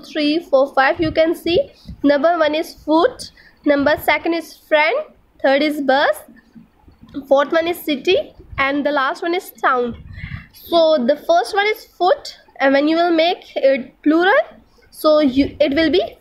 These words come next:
feet. Here are double F double O T, foot, and whenever double O come in the middle of the word,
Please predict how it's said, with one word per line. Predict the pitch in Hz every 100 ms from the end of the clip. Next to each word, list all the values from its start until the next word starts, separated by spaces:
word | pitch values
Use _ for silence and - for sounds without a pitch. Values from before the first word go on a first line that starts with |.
| -
feet. | 294 240 - - - - - -
Here | 311 381
are | 427 640 381
double | 294 262 339 370
F | 311 370 403
double | 381 370 339
O | 330 349
T, | 370 359
foot, | - 339 571 - - _ _ -
and | 277 277 262
whenever | 269 302 349 440 640 480
double | 285 294 403 392
O | 403 -
come | 320 359 605
in | 349
the | 277
middle | 269 294 370
of | 381 392
the | 403 427
word, | 349 622 -